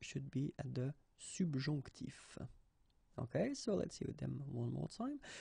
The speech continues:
Craindre quelqu'un, craindre quelque chose, craindre pour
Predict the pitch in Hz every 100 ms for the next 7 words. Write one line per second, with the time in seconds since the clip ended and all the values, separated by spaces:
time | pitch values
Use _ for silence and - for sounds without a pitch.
0 | - - - 269 277 208 143 123 - 131
1 | - 117 185 254 - - - - - -
2 | - 160 147 123 120 117 - - - 208
3 | 254 - 127 - 113 147 220 254 262 -
4 | - - _ - - - - - - -
5 | 180 240 262 202 - - - - 269 254
6 | 175 113 -